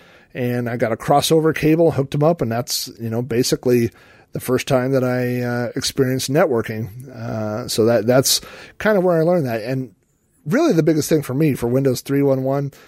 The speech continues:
uh, is that it allowed you to multitask. I mean, that was the selling point, was, uh, when you had a dos machine, if you were playing a game, that was the only thing you could do. But when you had Windows for Workgroups, you could,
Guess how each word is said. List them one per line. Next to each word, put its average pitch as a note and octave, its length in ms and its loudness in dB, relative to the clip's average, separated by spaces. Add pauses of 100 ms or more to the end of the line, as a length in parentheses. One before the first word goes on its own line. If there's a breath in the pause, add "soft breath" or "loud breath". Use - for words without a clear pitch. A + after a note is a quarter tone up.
(300 loud breath)
uh, B2 360 -4
is B2+ 180 0
that C#3 160 2
it B2 220 -2
allowed D#3 360 2
you C#3+ 80 2
to C#3 80 2
multitask. A#2+ 840 -4
I B2 40 -4
mean, C3+ 140 -4
that F3 200 0
was F3+ 140 0
the D3+ 120 0
selling B2 480 -2
point, G#2 320 -8
was, G#2+ 360 -2 (460 loud breath)
uh, A#2+ 120 0
when D3+ 200 0
you D#3+ 80 4
had D#3 80 4
a C#3 60 4
dos D#3 380 0
machine, E3+ 320 0
if C#3+ 120 -2
you C#3 60 2
were C3 60 2
playing D#3+ 300 2
a C3+ 60 0
game, C#3 320 2
that D3 160 0
was C3+ 140 2
the C#3 140 -4 (120)
only C#3+ 340 2
thing A#2 300 -2
you A#2 100 -4
could B2 200 -6
do. D3 280 2 (400 loud breath)
But C#3+ 160 0
when D3 120 0
you C#3 100 2
had C3 180 0
Windows B2+ 340 0
for A2+ 120 -8
Workgroups, D3 580 0 (960)
you C3+ 220 2
could, C3+ 440 0